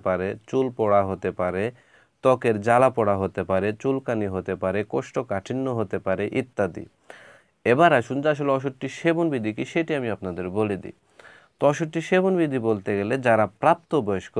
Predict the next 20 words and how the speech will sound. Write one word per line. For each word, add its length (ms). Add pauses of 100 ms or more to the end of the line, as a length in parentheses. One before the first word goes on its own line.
(140)
তাদের 340
ক্ষেত্রে 320 (840)
প্রথম 360 (200)
দুই 140 (120)
থেকে 200 (140)
তিন 120 (140)
সপ্তাহ 400 (500)
প্রতিদিন 560 (640)
তিন 140 (180)
থেকে 220 (160)
চারটি 400
করে 220
ক্যাপসুল 340 (100)
খেতে 300
হবে 160 (160)
বিভক্ত 400 (140)
মাত্রায়, 380 (140)
অর্থাৎ 280 (100)
হয়তোবা 320 (100)
সকালে 280